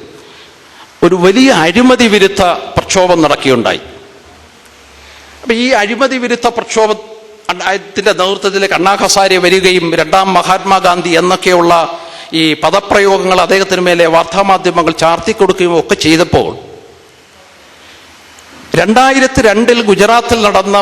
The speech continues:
ഭീകരമായ വംശീയ ഹത്യയുടെയും കൂട്ടക്കൊലയുടെയും ചർച്ചകൾ സജീവമായി കൊണ്ടിരുന്ന ഒരു കാലഘട്ടത്തിലാണ്, അല്ലെങ്കിൽ ഫാസിസ്റ്റ് വിപത്തിനെ കുറിച്ചുള്ള ചർച്ചകൾ സജീവമായി കൊണ്ടിരുന്ന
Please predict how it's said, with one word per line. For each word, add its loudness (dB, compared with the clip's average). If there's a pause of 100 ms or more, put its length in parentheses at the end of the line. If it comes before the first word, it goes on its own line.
ഭീകരമായ 2
വംശീയ 0 (680)
ഹത്യയുടെയും 0
കൂട്ടക്കൊലയുടെയും 0
ചർച്ചകൾ 0
സജീവമായി 0
കൊണ്ടിരുന്ന 0
ഒരു 2
കാലഘട്ടത്തിലാണ്, -2 (300)
അല്ലെങ്കിൽ 0
ഫാസിസ്റ്റ് 0
വിപത്തിനെ 0
കുറിച്ചുള്ള 0
ചർച്ചകൾ -2
സജീവമായി 2
കൊണ്ടിരുന്ന 0